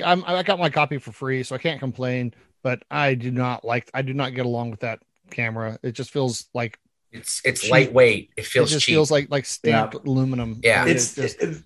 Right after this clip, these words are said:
Speaker 3: that Petri is the camera that, that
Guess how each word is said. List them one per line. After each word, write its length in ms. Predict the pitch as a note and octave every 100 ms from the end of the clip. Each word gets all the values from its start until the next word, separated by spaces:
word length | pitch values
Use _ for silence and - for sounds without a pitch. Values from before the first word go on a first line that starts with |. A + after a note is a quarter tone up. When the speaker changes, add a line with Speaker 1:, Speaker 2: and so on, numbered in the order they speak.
| -
Speaker 3:
that 460 | D#3 D3 E3+ E3
Petri 380 | D#3 G3 G3+ F#3+
is 140 | E3 C3
the 100 | B2
camera 440 | - D3 C#3+ C3+
that, 320 | A#2+ A#2+ - _ -
that 320 | B2 G#2+ -